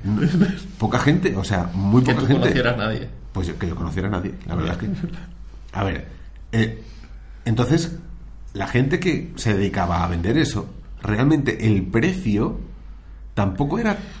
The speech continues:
Speaker 1: tan bajo en comparación
Speaker 2: Bueno,
Speaker 1: con los originales.
Speaker 2: unido a que el precio, eh, primero que era muy fácil cambiar el disco, porque en las primeras versiones abrías la tapa
Speaker 1: En las
Speaker 2: y la
Speaker 1: primeras
Speaker 2: cambiabas,
Speaker 1: versiones.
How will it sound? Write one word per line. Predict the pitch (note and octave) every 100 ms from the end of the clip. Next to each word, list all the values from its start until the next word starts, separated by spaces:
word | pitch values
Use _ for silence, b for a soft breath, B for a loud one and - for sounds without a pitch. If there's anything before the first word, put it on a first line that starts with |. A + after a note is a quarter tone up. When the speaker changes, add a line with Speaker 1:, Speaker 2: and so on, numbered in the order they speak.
| B
Speaker 1:
tan | C3+ D#3 B2+ A2 G#2
bajo | A2 D#3+ - A#2 C#2 -
en | A#2
comparación | A2+ A2 G#2+ G2+ - A#2
Speaker 2:
Bueno, | A2 D3 A2 G2 -
Speaker 1:
con | B2
los | A#2 A2+
originales. | G2 - F2+ A#2+ D3+ F2+
Speaker 2:
unido | C3+ C#3+ F#3
a | F#3
que |
el | D#3
precio, | D#3 F3 F3 G#3 G#3+ G#3 -
eh, | A2+ G#2+ G#2 G2+ -
primero | B2 B2+ C#3 F#3 D#3+
que |
era | C#3+
muy | C3+ C3
fácil | - C3 C3
cambiar | A#2 A2+ A#2
el | A2+ A2+
disco, | C#3 E3+
porque | D3 G#2+ G#2 - -
en | B2
las | A2 G2+
primeras | G#2+ A#2 C3 A#2+
versiones | A#2+ A2+ - B2+ A2+ G2+ - - - B B B
abrías | A2+ A#2+ D3 D3
la | D3
tapa | D3 D3+ C3 G2+ - - - - - - -
Speaker 1:
En | -
las | F#2+
Speaker 2:
y |
la | G#2
Speaker 1:
primeras | F#2+ G#2 C3+ E3
Speaker 2:
cambiabas, | A#3 -
Speaker 1:
versiones. | -